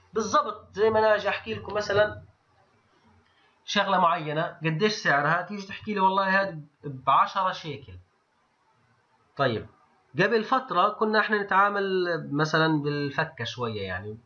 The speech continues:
بالنص شيكل. فممكن كان إنه هذه الشغلة تيجي تقول لي: "هذه س-، سعرها عشرة شي-، أو تسعة شيكل ونص". ليش؟ لأنه لما أروح على الدكان هو في عنده نص يعطيني إياه، تمام؟ ليه؟ في عنده فكة، في عنده مجال،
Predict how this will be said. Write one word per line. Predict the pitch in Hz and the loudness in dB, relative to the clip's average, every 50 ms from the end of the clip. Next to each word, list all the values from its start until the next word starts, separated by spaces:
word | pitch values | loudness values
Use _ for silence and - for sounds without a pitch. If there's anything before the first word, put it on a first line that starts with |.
| _ _ | _ _
بالنص | - 131 131 139 156 156 - - | -16 -10 -4 -2 -2 -2 -2 -4
شيكل. | - - - 120 110 104 - - _ _ _ _ _ _ _ _ _ _ _ _ _ _ _ _ | -10 -10 -10 -12 -14 -16 -18 -20 _ _ _ _ _ _ _ _ _ _ _ _ _ _ _ _
فممكن | - - 160 180 226 254 - - 226 202 - | -2 -2 0 2 0 0 -2 -4 -6 -6 -4
كان | - 190 170 160 160 175 185 - - _ - | 0 2 2 2 2 0 -2 -8 -16 _ -12
إنه | 160 143 143 139 135 | -10 -8 -6 -2 0
هذه | 151 175 175 | 0 0 0
الشغلة | 175 156 - 196 180 175 165 | -2 -6 -4 -2 -2 -2 -2
تيجي | 156 - 160 151 147 | -4 -4 -8 -10 -10
تقول | 139 131 151 160 | -8 -8 -6 -4
لي: | 160 156 147 | -2 -2 0
"هذه | 151 160 160 151 143 139 | 0 0 0 -2 -6 -8
س-، | 139 - - - - _ _ - 147 - - | -10 -14 -18 -20 -20 _ _ -14 -14 -14 -14
سعرها | 151 - 175 170 160 160 156 151 160 160 | -10 -4 0 2 2 2 4 2 2 2
عشرة | - - 117 113 113 127 156 156 156 151 139 139 | 2 2 2 4 4 4 4 2 0 -4 -6 -6
شي-، | 139 139 160 - - 147 | -6 -8 -8 -6 -4 -2
أو | 135 127 135 | -2 -2 -2
تسعة | 135 - 196 196 - 151 135 | -4 -8 -6 -2 -2 -2 -2
شيكل | 131 - 175 170 170 185 | -2 -4 -8 -8 -6 -4
ونص". | 180 175 180 180 156 - - - - - - _ _ _ _ - - _ - | -2 2 2 2 2 2 -2 -10 -12 -14 -18 _ _ _ _ -20 -20 _ -4
ليش؟ | 143 156 175 180 175 - 151 | 0 2 2 2 2 0 0
لأنه | 147 147 156 | 2 2 4
لما | 156 151 165 | 4 4 6
أروح | 180 185 180 | 6 6 6
على | 165 165 | 4 2
الدكان | 151 151 147 - - 143 147 160 | 0 -8 -10 -6 -2 0 0 2
هو | 160 170 160 - - | 2 0 0 -2 -4
في | - 254 247 220 | -6 -2 0 0
عنده | 208 185 160 147 | 0 2 2 2
نص | 143 143 147 143 - - | 2 2 0 0 -2 0
يعطيني | 147 139 143 - 185 180 180 180 180 | 0 0 0 -2 -4 -6 -6 -4 -2
إياه، | 180 147 110 - - - _ _ | 0 0 -2 -2 -6 -14 _ _
تمام؟ | - - 113 127 143 170 - - - - _ _ _ _ _ _ _ _ _ _ _ - | -12 -6 -2 0 0 0 -2 -4 -12 -20 _ _ _ _ _ _ _ _ _ _ _ -6
ليه؟ | - 156 170 170 160 | -2 -2 -2 -2 -4
في | - - - - - 208 214 202 | -6 -10 -12 -8 -2 0 2 2
عنده | 185 180 170 156 | 2 2 2 0
فكة، | 147 - 156 - - - 104 | 0 0 -2 -4 -4 -10 -10
في | - - 214 | -4 0 2
عنده | 220 214 202 180 180 | 2 2 2 2 2
مجال، | 175 165 151 180 196 208 214 220 220 233 220 - | 2 2 2 4 4 4 4 2 0 -2 -6 -10